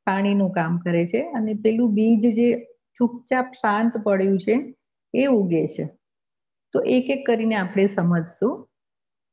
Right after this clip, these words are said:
કે પાસ્ટનું, અ, આપણી પહેલા તો belief system જોશું. તો belief આપણી માન્યતાઓ કઈ રીતે આપણા વિચારોને, અ, ઉદ્ભવ, અ, જન્મ આપે છે.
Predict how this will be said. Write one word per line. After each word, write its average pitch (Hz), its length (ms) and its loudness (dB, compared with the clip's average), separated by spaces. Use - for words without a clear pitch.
કે 269 60 0
પાસ્ટનું, 269 1040 0
અ, - 120 0
આપણી 233 340 -2
પહેલા 233 360 0
તો 240 140 -2
belief 214 300 0
system 175 460 -2
જોશું. 170 340 -4
તો 233 480 0
belief 226 440 4
આપણી 233 360 0
માન્યતાઓ 240 920 2
કઈ 220 240 4
રીતે 202 680 0
આપણા 214 380 -2
વિચારોને, 190 920 -2
અ, 190 280 2
ઉદ્ભવ, 185 600 2
અ, 180 340 0
જન્મ 202 300 2
આપે 165 360 -2
છે. - 180 -12